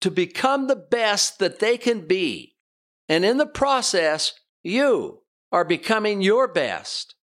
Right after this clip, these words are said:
In addition to experiences that you've had in this area, either being on the receiving or giving side of things,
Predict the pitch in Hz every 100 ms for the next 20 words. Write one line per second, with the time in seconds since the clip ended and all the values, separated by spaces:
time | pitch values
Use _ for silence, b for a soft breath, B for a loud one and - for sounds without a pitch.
0 | _ _ _ _ _ _ 269 311 302 196
1 | 262 240 214 180 160 - 190 175 - 160
2 | - - 233 226 196 165 131 175 151 147
3 | 165 170 220 - 202 190 175 156 151 -
4 | 139 127 120 120 135 _ _ _ _ -
5 | 208 233 226 156 196 202 196 185 175 156
6 | 147 135 - 240 220 190 160 143 120 214
7 | 202 156 139 - _ _ - - 214 214
8 | 202 143 - 143 117 113 127 -